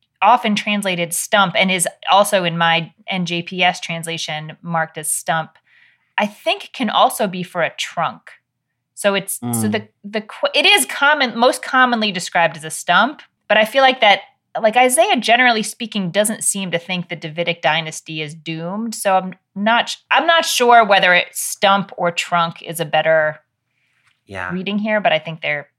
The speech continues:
Speaker 1: they're pretty different.
Speaker 2: They are pretty different. The second half of that line is, "Will sprout from his roots,"
Speaker 1: Mm.
Speaker 2: which to me sounds like
Speaker 1: Mm-hmm.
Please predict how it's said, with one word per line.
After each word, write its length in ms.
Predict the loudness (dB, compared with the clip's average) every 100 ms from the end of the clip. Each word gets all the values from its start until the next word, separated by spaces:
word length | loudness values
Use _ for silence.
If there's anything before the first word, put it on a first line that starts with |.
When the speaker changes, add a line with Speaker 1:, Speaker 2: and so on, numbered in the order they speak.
| _ _ _ _ _ _
Speaker 1:
they're 100 | -16
pretty 260 | -14 -18 -18
different. 360 | -20 -16 -18 -18 _ _ _ _ _ _ _ _ _ _ _
Speaker 2:
They 60 | -2
are 100 | -2
pretty 200 | 0 0
different. 340 | 0 0 0
The 80 | 0
second 360 | 0 -2 -2 0
half 220 | 0 0
of 60 |
that 180 | 0 0
line 240 | 0 0 -2
is, 160 | -6
"Will 100 | -6
sprout 500 | -6 -4 0 0 0
from 120 | -2
his 180 | -4 -6
roots," 680 | -10 -6 -6 -4 -6 -8 -8 _ _ _ _ _
Speaker 1:
Mm. 400 | -4 -2 -2 -6 -12 _ _ _ _ _ _ _ _
Speaker 2:
which 160 | -6 -2
to 80 | 2
me 160 | 2
sounds 440 | 2 2 2 0 0
like 240 | 2 2
Speaker 1:
Mm-hmm. 440 | -2 -4 -6 -6